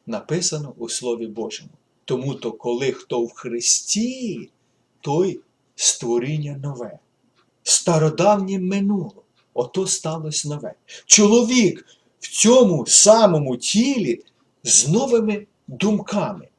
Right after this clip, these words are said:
бажаннями та життям. До Ізраїля Бог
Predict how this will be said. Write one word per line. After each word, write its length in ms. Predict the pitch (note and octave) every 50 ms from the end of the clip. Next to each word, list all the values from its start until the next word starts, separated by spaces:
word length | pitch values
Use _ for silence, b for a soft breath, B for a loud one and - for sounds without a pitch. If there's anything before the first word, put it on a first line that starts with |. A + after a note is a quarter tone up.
| _ _ -
бажаннями 960 | B2 A#2+ C3+ F3 G3 G3 - - A3 G#3 G3 D#3 A#2+ A2+ G#2 G2+ - - _ _ _ _ _ _ _ _ _
та 300 | - B2+ B2 A#2 - - _ _ _ _ _ _
життям. 480 | - C3+ - B2+ A#2 - - A2+ - - - _ _ _ _ _ _ _ _ _ _ _ _ _ _ _ _ _ _ _ _ _ _ -
До 240 | B2 B2+ B2 A#2 A2+
Ізраїля 720 | A#2 C3 A#2+ - - C#3 D3+ D#3+ D#3 C3+ A#2+ A2 G#2+ G#2+
Бог 420 | G#2+ G#2 B2 C3+ C3 G#2 - -